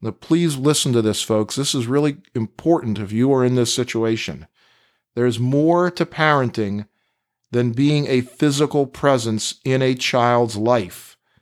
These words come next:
As an example, decisions about who the child spends time with, what T V shows the child should watch, if any, uh, which books are important for him to read.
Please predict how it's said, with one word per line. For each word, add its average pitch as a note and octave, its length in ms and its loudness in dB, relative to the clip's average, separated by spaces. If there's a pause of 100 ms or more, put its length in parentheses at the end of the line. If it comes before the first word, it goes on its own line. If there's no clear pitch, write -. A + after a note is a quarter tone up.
(380)
As B2 220 0
an C3 100 -2
example, B2+ 500 0
decisions B2+ 600 -2
about A#2+ 500 0 (460)
who D3 140 0
the C#3+ 100 2
child C3+ 420 2
spends B2+ 400 -2
time C#3 380 -2
with, F#2 400 -8 (460)
what C#3+ 280 0
T F3+ 240 0
V F3+ 220 0
shows A#2 440 2
the A2 80 -4
child A#2 400 0
should A2 200 -4
watch, G#2+ 640 -6
if B2 200 -6
any, B2 380 -2 (1040)
uh, A2 360 -4 (100)
which B2+ 640 -2
books E3+ 320 2
are C3 100 2
important B2+ 420 -2
for B2 120 -2
him C3 200 0
to B2 80 2
read. B2 480 0